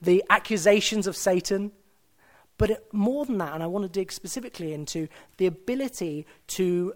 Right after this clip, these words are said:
um, withstand certain cultural pressures. And what I mean by that is we live in a world, uh, where at times we are gonna be challenged to do, uh, to, to fit in with culture.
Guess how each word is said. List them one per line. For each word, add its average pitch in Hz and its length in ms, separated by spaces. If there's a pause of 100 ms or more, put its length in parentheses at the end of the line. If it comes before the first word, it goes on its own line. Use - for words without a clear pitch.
(120)
um, 165 460 (260)
withstand 175 800
certain 180 320
cultural 185 540
pressures. - 760 (540)
And 214 80
what 311 100
I 330 40
mean 269 140
by 208 60
that 202 160
is 170 100
we 233 120
live 262 320
in 226 120
a 202 60
world, 180 800 (440)
uh, 180 340
where 190 460 (140)
at 220 160
times 180 540
we 190 80
are 190 60
gonna 202 140
be 190 120
challenged 196 640
to - 80
do, 180 640 (100)
uh, 170 200
to, 180 200 (200)
to 202 100
fit - 380
in 190 360 (200)
with 196 180
culture. 190 460